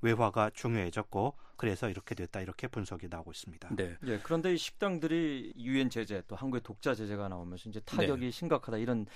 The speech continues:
Speaker 3: 어, 지적들이 있지 않았습니까?
Speaker 2: 그렇죠.
Speaker 3: 그러니까 앞서 이제 전해드린 대로 한 백삼십 개 정도가 있었는데, 지난 유엔 제재가 시작된 이후에 불과 두 달 만에 이십여 곳이 문을 닫은 것으로 파악되고 있습니다.
Speaker 2: 아, 네.
Speaker 3: 그러니까 두 달 만에 한 육분의 일 정도가 문을 닫은 거죠.
Speaker 2: 네, 네.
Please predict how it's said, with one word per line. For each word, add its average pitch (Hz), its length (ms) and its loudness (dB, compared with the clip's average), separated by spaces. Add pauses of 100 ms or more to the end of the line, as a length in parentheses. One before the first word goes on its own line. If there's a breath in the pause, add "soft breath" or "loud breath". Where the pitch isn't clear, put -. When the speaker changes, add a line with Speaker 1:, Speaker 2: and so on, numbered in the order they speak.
(400 loud breath)
Speaker 3:
어, 123 80 -8
지적들이 123 420 -2
있지 131 120 0
않았습니까? 110 560 2
Speaker 2:
그렇죠. 113 320 4
Speaker 3:
그러니까 107 160 6
앞서 147 380 4
이제 120 340 0
전해드린 131 380 2
대로 127 100 2
한 139 80 2
백삼십 - 540 -2
개 127 120 2
정도가 113 340 2
있었는데, 101 640 2 (140)
지난 170 440 6
유엔 160 280 6
제재가 151 300 8
시작된 143 680 4
이후에 143 180 6
불과 139 280 6
두 123 240 0
달 143 200 12
만에 131 340 6
이십여 147 500 6
곳이 117 240 8
문을 101 340 -2
닫은 107 300 -2
것으로 - 260 -8
파악되고 110 480 2
있습니다. 82 420 -6
Speaker 2:
아, 87 300 0
네. 82 60 -8
Speaker 3:
그러니까 127 260 6
두 127 120 2
달 139 120 12
만에 143 140 8
한 143 100 6
육분의 165 320 6
일 143 100 8
정도가 92 360 2
문을 87 420 -2
닫은 - 260 0
거죠. 90 460 -2
Speaker 2:
네, 92 140 2
네. 82 180 -4